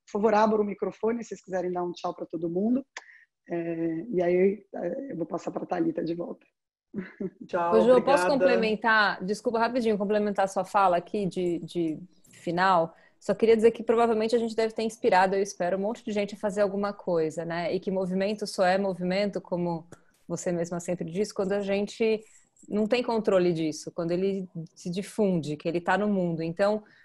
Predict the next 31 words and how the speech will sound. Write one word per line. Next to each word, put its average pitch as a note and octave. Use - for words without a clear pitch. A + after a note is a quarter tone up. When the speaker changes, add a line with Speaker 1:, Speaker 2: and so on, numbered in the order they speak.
Speaker 3:
caso A3
você G#3
tenha F3+
vontade F3
de E3+
fazer E3+
alguma A#3
coisa G3
acontecer, F#3+
vai A#3
e -
faz. E3
Eu E3
acho F3
que G#3
não G3+
tem G#3+
a A3
expectativa G#3
de G3
que G3
você G#3+
precise G3+
perguntar G#3
para F#3+
alguém F3+
se -
pode, F3+
se F#3
não D#3+
pode. E3+